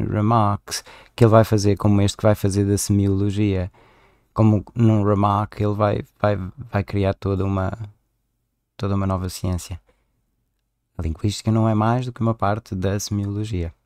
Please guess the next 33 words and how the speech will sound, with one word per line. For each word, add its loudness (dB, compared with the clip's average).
como -6
ela -8
vai -4
a-, -6
aqui -8
dizer. -6
Então, 2
eh, -2
ele 6
faz 4
esse 0
reparo 2
de -4
que -2
as 0
coisas -8
mais -4
simples, -10
de -20
coisa, -2
a-, -2
a-, 2
às 0
vezes -2
trivialidades, 4
tipo, 0
pa-, 4
para 2
um 2
intelectual 4
a 2
coisa 0
fica 0